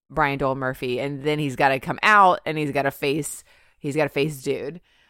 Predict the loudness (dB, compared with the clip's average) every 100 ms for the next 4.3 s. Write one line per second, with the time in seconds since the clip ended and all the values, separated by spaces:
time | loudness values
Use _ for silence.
0 | _ _ -4 -2 -4 -8 _ _ 0 2
1 | 0 -2 -4 0 0 0 -10 -14 -18 -20
2 | _ _ _ -8 -8 2 4 4 0 -6
3 | -18 -4 2 2 2 -4 -2 0 2 2
4 | 2 -2 -10